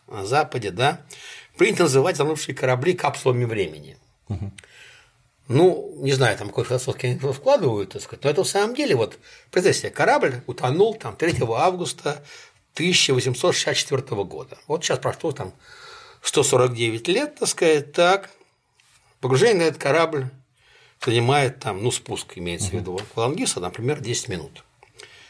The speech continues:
Speaker 1: Вот там какой-то день, так сказать, две тысячи семнадцатого, э, восемнадцатого года, прошло десять минут, и ты оказываешься третьего августа тысяча восемьсот шестьдесят девятого года, потому что там всё сохранилось, как было в этот момент.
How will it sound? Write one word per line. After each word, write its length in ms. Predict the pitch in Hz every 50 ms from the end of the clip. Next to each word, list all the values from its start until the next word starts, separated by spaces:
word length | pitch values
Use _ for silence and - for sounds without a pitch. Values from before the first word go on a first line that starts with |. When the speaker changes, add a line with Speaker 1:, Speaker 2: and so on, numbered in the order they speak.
| _ _ _ -
Speaker 1:
Вот 240 | - 156 151 156 - _ _ _ _ _ _ _ _ _ _ _ _ _ _ _ _ _ -
там 560 | - 104 98 95 95 95 95 95 98 107 -
какой-то 460 | - - - - - 147 123 - 131 120
день, 280 | 107 110 113 113 101 95
так 100 | - 110 -
сказать, 280 | - - 104 98 92
две 80 | 101 104
тысячи 320 | 123 110 101 - - -
семнадцатого, 520 | - - - 247 294 285 - - - 135 127
э, 200 | 127 120 123 123
восемнадцатого 580 | 120 127 - - 277 277 - - - 131 117
года, 400 | 117 101 95 90 87 92 82 76 - _ _ - - - - - _ _ _
прошло 180 | - 160 175 208
десять 220 | 208 226 - -
минут, 300 | 214 220 262 294 294 - - _ _ _ _ _ _ _ _ _
и 100 | - 185
ты 140 | 185 226 277
оказываешься 1040 | 294 277 - - 247 226 190 185 170 160 151 139 131 - - - 131 117 110 - - _ _ _ _ - _ _ _ _ _
третьего 380 | - 185 254 - 285 254 240 240
августа 720 | 240 240 240 233 226 - - - 220 208 208 208 214 196
тысяча 420 | - - - 208 226 190 - 240
восемьсот 240 | 208 - - 214 190
шестьдесят 220 | - - 214 202
девятого 400 | 185 202 208 196 202 - 220 233
года, 320 | 214 196 190 151 - - 139
потому 480 | - - - - 117 120 120 131 143
что 200 | 139 - - 147
там 220 | 131 - 160 165 147
всё 100 | - 170
сохранилось, 440 | - - 190 185 185 190 185 180
как 200 | - 185 180 170
было 200 | 165 175 170 165
в 40 | 160
этот 160 | 160 160 -
момент. 380 | 156 156 151 139 123 95 - -